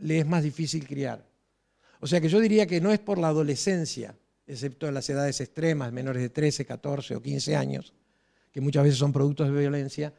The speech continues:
sino por la no intencionalidad donde está menos preparada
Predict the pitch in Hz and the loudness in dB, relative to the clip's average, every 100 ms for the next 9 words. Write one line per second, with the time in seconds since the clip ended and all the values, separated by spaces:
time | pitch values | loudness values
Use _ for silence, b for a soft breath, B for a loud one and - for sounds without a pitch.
0 | _ _ _ - 190 202 202 170 156 165 | _ _ _ 2 4 4 2 0 2 4
1 | 196 202 185 160 160 147 147 160 156 147 | 4 4 2 0 -2 -2 -2 -2 -2 -6
2 | 143 - 123 160 160 190 175 170 151 156 | -8 -10 -10 -4 2 2 2 -2 -4 0
3 | 156 156 160 | 0 0 -2